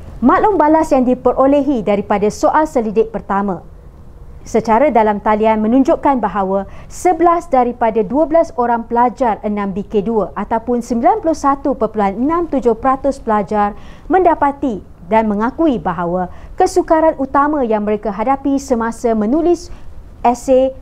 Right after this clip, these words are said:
pengajian am ialah kesukaran untuk menghuraikan isi. Oleh itu,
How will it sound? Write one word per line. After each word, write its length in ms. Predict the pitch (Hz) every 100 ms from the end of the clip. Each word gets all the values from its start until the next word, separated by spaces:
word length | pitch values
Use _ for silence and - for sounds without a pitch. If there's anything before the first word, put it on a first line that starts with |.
| -
pengajian 400 | 214 214 196 208
am 240 | 240 240 220
ialah 320 | 196 190 190 - -
kesukaran 720 | - 392 359 - 269 247 240
untuk 400 | 254 233 254 226
menghuraikan 800 | 214 247 247 220 202 190 196 190 180
isi. 400 | 214 196 - 170 - - - - - - - - - - - - - - -
Oleh 240 | 294 330 339
itu, 380 | 311 302 202